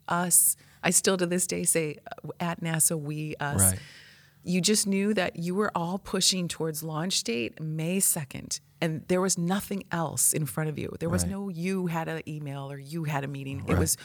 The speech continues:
Speaker 1: "We are working to May second."
Speaker 2: Right.
Speaker 1: And the analogs are a lot like that, much more condensed with strangers in an environment you're not familiar with.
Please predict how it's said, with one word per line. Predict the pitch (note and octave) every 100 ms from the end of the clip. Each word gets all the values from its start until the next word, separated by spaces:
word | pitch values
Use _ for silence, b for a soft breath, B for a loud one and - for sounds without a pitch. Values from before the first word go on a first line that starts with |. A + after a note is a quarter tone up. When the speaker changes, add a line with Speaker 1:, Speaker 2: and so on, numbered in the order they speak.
| B
Speaker 1:
"We | - F#3 -
are | - D#3
working | D#3+ D#3+ E3 D#3
to | D3+
May | D3 C#3
second." | - C#3+ - - -
Speaker 2:
Right. | E2+ F2+ F2 -
Speaker 1:
And | F#3+
the | G3
analogs | A3+ B3 C4+ A#3 G#3
are | G3
a | F3
lot | D#3+ D#3 D#3
like | A3 E4+
that, | E3+ D3 - -
much | D3 D3+ F3+ -
more | D#3 C3+
condensed | - A#2+ C#3+ G3 C#4+ - - B B -
with | C#3+ D#3+ -
strangers | - - - D3+ F3+ G#3+ C4 D4 D4 -
in | E3
an | D3
environment | D3 D3 D#3+ E3 E3+ E3+
you're | D#3+
not | D#3 D3+
familiar | - E3 F3 G#3+
with. | C4 D#4+